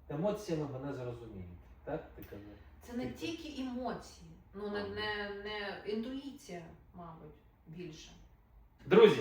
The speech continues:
Speaker 1: напишіть, будь ласка, в коментарях, як вам заходить, не заходить такий формат, тому що у нас дуже багато є різних тем, з якими, на які ми можемо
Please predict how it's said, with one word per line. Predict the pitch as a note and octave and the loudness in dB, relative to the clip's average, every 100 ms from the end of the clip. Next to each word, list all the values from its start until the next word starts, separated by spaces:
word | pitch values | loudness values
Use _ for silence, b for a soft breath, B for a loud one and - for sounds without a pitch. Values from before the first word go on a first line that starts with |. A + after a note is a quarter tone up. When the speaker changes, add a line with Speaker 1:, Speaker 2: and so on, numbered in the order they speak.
| - | 4
Speaker 1:
напишіть, | F3+ G#3+ C4+ G#3 | 6 6 6 8
будь | G#3 | 10
ласка, | F#3+ E3 - | 10 8 6
в | C3+ | 2
коментарях, | D#3+ D#3+ E3+ G3+ F#3 F3 | 4 2 6 8 8 6
як | D#3 | 4
вам | C#3+ B2 | 4 4
заходить, | F3 G#3 G3 E3 D#3 | 6 10 10 8 2
не | |
заходить | F3 F3 G3+ F3 - | 2 6 8 6 4
такий | - D#3 | 2 2
формат, | C3 D3 C#3+ C#3+ D3 | 4 6 6 4 2
тому | C#3 D3+ | 2 0
що | - D3 C#3 C3+ D3 | 2 4 4 4 0
у | |
нас | E3 D#3 | 4 4
дуже | - - | 6 4
багато | D#3 D#3 C#3 B2+ B2 A2+ - - | 6 6 4 2 2 2 0 -8
є | B2+ C3 B2 | -4 -2 -2
різних | B2+ C#3+ C3 A#2+ | 0 -2 -2 -6
тем, | - E3+ E3 B2+ | 2 2 2 0
з | |
якими, | B2 - C#3 C3 B2 - B B B B | -6 -2 0 0 -2 -6 B B B B
на | C3+ | 0
які | C#3+ D3 | 0 2
ми | C#3+ | 2
можемо | C#3 C#3 B2 C3+ B2+ A#2+ | 2 2 0 2 0 0